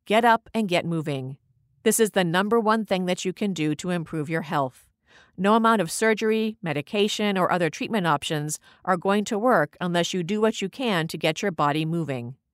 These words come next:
So far this year, I have walked over eight hundred miles,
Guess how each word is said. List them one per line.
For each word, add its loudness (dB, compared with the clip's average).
So 2
far 2
this -2
year, 2
I 0
have 0
walked 0
over 0
eight 0
hundred -2
miles, -2